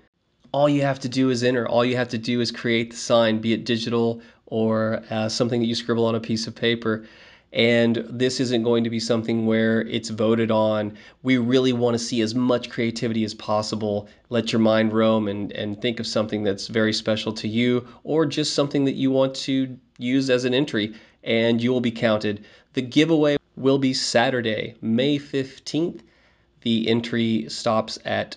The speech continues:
twelve P M, and the giveaway will be live on YouTube right here on Kansas City Bitcoin Cryptocurrency's YouTube page at one P M Pacific Standard Time. So please get your entry in,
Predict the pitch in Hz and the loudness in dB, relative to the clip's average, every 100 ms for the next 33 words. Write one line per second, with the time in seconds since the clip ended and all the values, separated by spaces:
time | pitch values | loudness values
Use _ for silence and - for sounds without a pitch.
0 | - - 120 110 110 - 113 - 120 123 | -18 -6 -2 -2 -2 -2 0 2 2 2
1 | 120 113 113 110 120 117 117 113 110 107 | -2 -2 -2 0 0 0 0 0 0 -4
2 | 107 107 107 107 104 107 113 113 123 120 | -2 -2 -2 -4 -4 -4 -6 -4 -4 -2
3 | 117 - 107 101 - - 147 156 - - | -4 -6 -2 -2 -2 0 2 2 -2 -10
4 | - - 110 104 104 107 104 98 110 104 | -16 -8 -4 -4 -4 -4 -4 -4 -4 -4
5 | - 107 107 104 - 113 110 104 104 107 | -6 -8 -10 -8 -2 -2 -2 -4 -4 -2
6 | 120 143 135 139 139 135 - - _ - | -2 0 0 2 0 0 -8 -20 _ -8
7 | 117 117 110 110 113 113 113 113 107 110 | -8 -4 2 2 2 -2 -4 0 0 0
8 | 110 113 113 - 110 - 104 - 101 104 | -4 -6 -6 -6 -6 -6 -8 -6 -4 -2
9 | 104 98 - 92 90 _ - - 113 87 | -4 -8 -4 -4 -4 _ -8 2 2 2
10 | - _ _ _ _ - 196 180 165 147 | -4 _ _ _ _ -2 0 -2 -2 0
11 | 131 120 127 117 113 113 110 | 0 0 0 2 2 0 -2